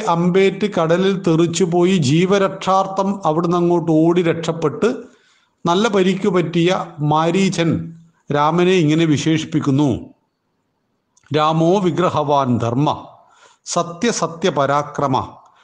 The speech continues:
രാജാ സർവസ്യ ലോകസ്യ ദേവാനാമിവ വാസവഹ." രാമൻ ധർമ്മത്തിൻ്റെ വിഗ്രഹമാണ്, സത്യവാനും സത്യപരാക്രമനും സർവ്വലോകത്തിനും രാജാവും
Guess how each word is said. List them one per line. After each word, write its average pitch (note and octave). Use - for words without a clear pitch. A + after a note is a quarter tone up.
രാജാ D3
സർവസ്യ F3+
ലോകസ്യ F#3
ദേവാനാമിവ E3
വാസവഹ." B2+
രാമൻ F#3
ധർമ്മത്തിൻ്റെ E3+
വിഗ്രഹമാണ്, C3+
സത്യവാനും F3+
സത്യപരാക്രമനും E3+
സർവ്വലോകത്തിനും F3+
രാജാവും D3